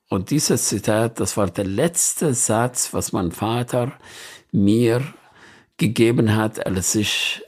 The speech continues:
meine Stadt Ninive, äh, in Irak verlassen hatte. Hat er gesagt, „Junge, geh zu den Freunden, die dich zum Weinen bringen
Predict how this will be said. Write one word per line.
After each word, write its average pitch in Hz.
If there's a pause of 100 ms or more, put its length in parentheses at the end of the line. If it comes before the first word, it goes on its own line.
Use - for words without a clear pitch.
(140)
meine 95
Stadt 101
Ninive, 95 (140)
äh, 101
in 101
Irak 92
verlassen 85
hatte. 87
Hat 113
er 110
gesagt, 95
„Junge, 135 (580)
geh 131
zu -
den 104
Freunden, 113 (420)
die 107
dich -
zum 95
Weinen 139
bringen 156